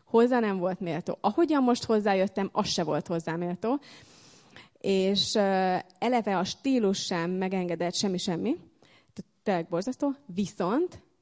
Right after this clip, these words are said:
mégiscsak megtehettem, mert szeret. És tényleg feltétel nélkül szeret. És akkor így elmondta, hogy, ö, "Keresd csak ki a Bibliából azt a vizen járásos történetet."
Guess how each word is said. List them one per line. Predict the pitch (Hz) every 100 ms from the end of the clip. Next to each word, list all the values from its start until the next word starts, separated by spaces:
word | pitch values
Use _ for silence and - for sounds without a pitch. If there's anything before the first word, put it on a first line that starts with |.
| _
mégiscsak | 214 233 240 - 190
megtehettem, | 196 180 - 180 175 - 180 170 269 - - -
mert | - 190 190 226 - _
szeret. | - 190 - - - _ _
És | - - - _
tényleg | - 262 262 107 - - _ _
feltétel | 185 180 180
nélkül | 165 - 147
szeret. | 175 160 - - - -
És | - 247
akkor | - 262
így | 240
elmondta, | 233 214 185 202 196
hogy, | 175 196 - _ - - _ _ _ _ _ -
ö, | 190 180 -
"Keresd | 214 160 196
csak | - 180
ki | 202
a | 175
Bibliából | 175 180 180 143 156
azt | 190 -
a |
vizen | 180 175 170
járásos | 175 185 196 190 -
történetet." | 196 185 190 180 160